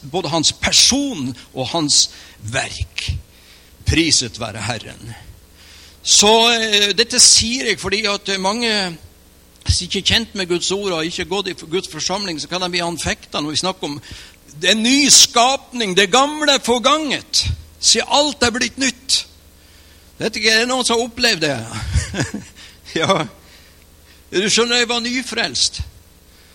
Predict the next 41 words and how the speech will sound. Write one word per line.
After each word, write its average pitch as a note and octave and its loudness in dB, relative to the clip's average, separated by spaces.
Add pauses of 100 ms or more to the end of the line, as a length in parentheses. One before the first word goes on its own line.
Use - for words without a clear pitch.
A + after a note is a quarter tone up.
(340)
Og A2+ -12
det D3+ 4
var, G3 6
eh, F3 2 (960)
det D#3 0
var F3+ 0 (260)
ganske, F#3+ 0 (180)
når D#3 -6
du E3 -4
ikke, - -10 (160)
du D#3+ -4
visste F#3 -2
ikke F#3 -4
engang, F#3 -6 (340)
du D#3+ -10
visste G3 -2
ikke F3+ -4
om F#3 -6
Johannes E3+ -2
tre D#3+ 0
seksten. C#3 -6
Det - -8
var C#3 0
helt F#3+ 0
blankt, G#3 -6
det - -14
var D#3 -6
helt G#3 -4 (100)
blåst G3 -6
alt. - -10
Jeg D3 -10
visste F#3+ -2
ingenting F#3+ -6
om D3 -8
Guds C#3+ -6
ord. F3+ -8 (560)
Så C#3+ -6
kom F#3 -6
disse D#3+ -4
nye D3 -4
versene. B2 -4